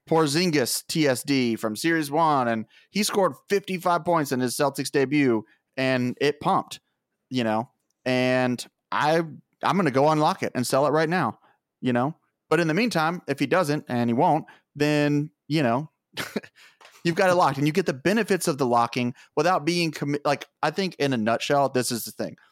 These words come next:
Stay, if you don't unlock for no reason,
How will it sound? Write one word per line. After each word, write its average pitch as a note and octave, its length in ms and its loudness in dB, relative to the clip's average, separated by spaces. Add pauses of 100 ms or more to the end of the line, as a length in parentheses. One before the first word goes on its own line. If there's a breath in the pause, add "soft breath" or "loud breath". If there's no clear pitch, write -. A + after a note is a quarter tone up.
(220 soft breath)
Stay, - 580 -2
if D3+ 160 0
you E3+ 340 0 (880)
don't D#3 340 2
unlock C#3+ 580 2
for C3+ 120 -2
no B2 160 2
reason, C3 540 0